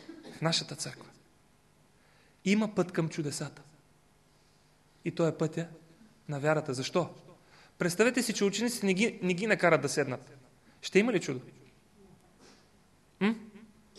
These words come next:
Тук вече можем да гадаем наистина. Но аз си мисля,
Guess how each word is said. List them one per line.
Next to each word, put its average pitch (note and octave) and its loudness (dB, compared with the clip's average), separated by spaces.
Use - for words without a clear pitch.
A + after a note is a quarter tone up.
Тук - 2
вече F3+ 10
можем D#3+ 6
да D3 6
гадаем C#3+ 8
наистина. C3 -4
Но D#3 4
аз A#3 6
си A3 8
мисля, A3 8